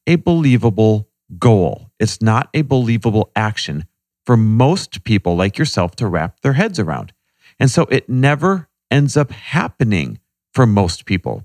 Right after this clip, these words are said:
because you have to have a goal that you can truly wrap your head around. Otherwise, it's never gonna happen. What's not real to you won't happen.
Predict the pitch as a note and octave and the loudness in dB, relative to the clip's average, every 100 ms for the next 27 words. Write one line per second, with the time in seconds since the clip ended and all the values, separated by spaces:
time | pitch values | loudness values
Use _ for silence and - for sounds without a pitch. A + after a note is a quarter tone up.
0 | - B2 D3+ - _ _ _ D3 A#2+ C#3+ | -2 2 2 0 _ _ _ 2 4 2
1 | - C#3 A2+ F2+ C3 A2+ G2 A#2 - E2 | 0 0 0 2 2 4 2 -2 -4 -2
2 | A2+ B2 G2 - - D#3+ C#3+ B2 B2+ A2+ | 0 0 0 -2 2 2 2 0 -2 -4
3 | F#2 F3 D#3 E2+ D#2+ C#3 - _ _ _ | -2 -2 0 -2 -2 -4 -10 _ _ _
4 | _ _ B3 B3 G3 G2+ F2+ F3 - _ | _ _ 0 0 0 0 0 -6 -10 _
5 | _ C3+ G3+ G#3 D#3+ A#2 G#3+ - - - | _ -2 0 0 0 -2 -2 -6 -10 -6
6 | B2 - C#3 - G#2+ C#3+ F#3 C#3 G#2+ F2+ | -6 -2 -4 -4 0 2 2 0 -2 0
7 | F#2+ - - G2+ G#2+ F#2 C3+ - - | 0 -2 -2 0 0 0 -4 -4 -10